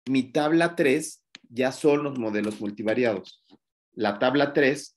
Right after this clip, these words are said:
ya estoy diciendo cuáles fueron, eh, todo lo multivariado, cuáles fueron los principales factores. Y entonces en estos principales factores voy a poner ya, el,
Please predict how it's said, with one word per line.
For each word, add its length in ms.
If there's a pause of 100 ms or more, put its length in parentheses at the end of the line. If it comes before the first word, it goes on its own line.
(240)
ya 160
estoy 220
diciendo 500
cuáles 440
fueron, 540 (120)
eh, 380 (380)
todo 180
lo 100
multivariado, 760 (2500)
cuáles 520
fueron 380
los 160
principales 600
factores. 720 (360)
Y 80
entonces 380
en 140
estos 240
principales 540
factores 540 (340)
voy 160
a 100
poner 340
ya, 220
el, 160